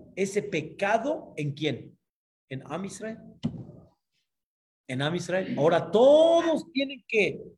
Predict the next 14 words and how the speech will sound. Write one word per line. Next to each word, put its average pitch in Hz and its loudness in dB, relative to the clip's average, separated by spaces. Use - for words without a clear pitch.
aguantar 175 2
el 202 0
dolor 233 2
por 190 -4
eso. 156 -6
Ese 165 -4
es 165 -2
número 147 -8
uno. 104 -18
Ahora 123 -4
vean, 147 -4
el 120 -2
número 143 -4
dos 160 -6